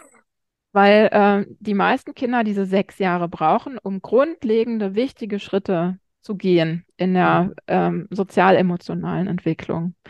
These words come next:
Speaker 2: Mhm.
Speaker 1: Ähm, und deswegen dauert das. Und das, äh, gehört leider dazu. Das ist so, ähm, der Marathon der Elternschaft, diese ersten sechs Jahre in der Regel.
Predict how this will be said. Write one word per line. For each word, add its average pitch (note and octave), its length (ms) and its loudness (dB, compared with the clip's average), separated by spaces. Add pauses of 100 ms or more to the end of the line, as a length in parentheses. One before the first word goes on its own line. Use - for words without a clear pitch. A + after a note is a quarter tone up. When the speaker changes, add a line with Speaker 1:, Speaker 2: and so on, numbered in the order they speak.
(140)
Speaker 2:
Mhm. E3+ 320 -2
Speaker 1:
Ähm, G3+ 320 4
und G3+ 160 2
deswegen G3+ 500 2 (180)
dauert G3+ 400 0
das. D#3+ 320 -6 (180)
Und F#3+ 160 0
das, F#3 180 0
äh, E3 380 2 (380)
gehört A3 320 2
leider G3+ 300 6
dazu. G#3 480 -2 (100)
Das F#3 160 -4
ist - 180 0
so, G3+ 300 4
ähm, G3 440 4
der G3+ 200 0
Marathon F#3 640 0 (100)
der F3+ 200 2
Elternschaft, E3 540 -2
diese F3+ 240 0
ersten G3 380 0
sechs F#3+ 300 0
Jahre E3+ 400 0
in E3 80 -8
der F3+ 180 -6
Regel. F#3+ 360 -6